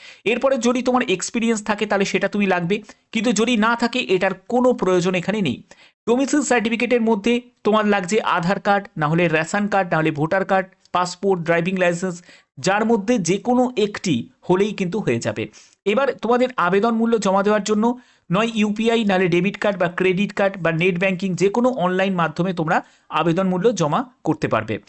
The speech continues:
ঠিক আছে? তো এখানে তোমাদের আবেদন করতে গেলে তোমাদের এজ লিমিট যেটা প্রয়োজন, সেটা এক এক দু হাজার পঁচিশ হিসাবে তোমাদের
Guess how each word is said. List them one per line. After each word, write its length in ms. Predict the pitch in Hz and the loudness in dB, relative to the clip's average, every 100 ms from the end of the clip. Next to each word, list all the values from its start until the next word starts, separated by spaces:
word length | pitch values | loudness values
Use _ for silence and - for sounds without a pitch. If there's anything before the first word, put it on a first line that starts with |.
| - | -10
ঠিক 140 | - 269 | -4 -2
আছে? 200 | 233 - - - | -2 -4 -10 -2
তো 60 | 214 | 2
এখানে 240 | 202 208 254 | 2 2 0
তোমাদের 300 | 247 254 262 - | 2 2 0 0
আবেদন 280 | 180 214 247 254 | 0 2 0 0
করতে 300 | 220 202 247 | 0 0 0
গেলে 220 | 214 135 156 202 | 2 0 2 0
তোমাদের 280 | 214 220 - - | 0 0 -4 -2
এজ 200 | 208 202 | 0 0
লিমিট 280 | 220 240 247 220 | 0 2 2 2
যেটা 160 | 214 214 | 0 0
প্রয়োজন, 320 | 208 196 156 | 2 2 2
সেটা 260 | 170 190 202 - 185 | 0 0 -2 0 -2
এক 80 | 190 | 0
এক 120 | 226 175 | -2 0
দু 100 | 180 | 0
হাজার 280 | 175 185 208 185 | 2 0 0 -2
পঁচিশ 260 | 180 208 220 | -2 -2 -2
হিসাবে 220 | 202 214 240 | -2 0 0
তোমাদের 300 | 180 175 | 0 0